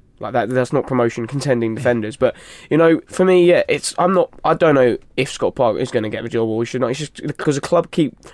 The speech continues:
are just calling him caretaker manager every single time they post something on social media. So it's like they know he's not gonna, it's, they, like, they could know he's not gonna be here for the permanent job. But, you know, it depends how he does, really. I mean,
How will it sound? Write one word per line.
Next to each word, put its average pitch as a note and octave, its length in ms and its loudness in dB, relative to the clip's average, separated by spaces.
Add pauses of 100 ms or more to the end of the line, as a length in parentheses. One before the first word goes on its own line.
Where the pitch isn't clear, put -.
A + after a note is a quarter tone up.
(180)
are - 80 2
just D3 200 0
calling C3+ 220 2
him A#2+ 100 2
caretaker B2 460 2
manager A2+ 500 0 (380)
every A#2+ 200 0
single A2+ 280 -2
time A2 220 -2
they A2 80 -4
post A2 240 -4
something F#2 140 -6
on G#2+ 40 -8
social A2 320 -8
media. A2+ 380 -4
So - 140 -10
it's - 140 -10
like A2+ 260 -4 (260)
they A#2+ 100 0
know A#2 220 2
he's G#2 120 -6
not A2 200 -4
gonna, A#2 160 -4 (100)
it's, - 340 -10
they, G#2+ 140 -4
like, A#2+ 160 -4
they - 100 -8
could - 200 -4
know A#2 120 0
he's A2+ 140 -6
not A#2 120 -2
gonna A2 140 -6
be A2+ 180 -2
here A2+ 140 -4 (440)
for B2 80 -4
the A#2+ 60 0
permanent A#2+ 300 2
job. C#3+ 220 2
But, C3+ 100 2
you D#3 60 4
know, D3+ 80 4
it D3 60 0
depends D#3+ 280 0
how D3 80 6
he C3 60 2
does, D#3 220 2
really. A2+ 320 -4
I B2 60 0
mean, B2+ 200 2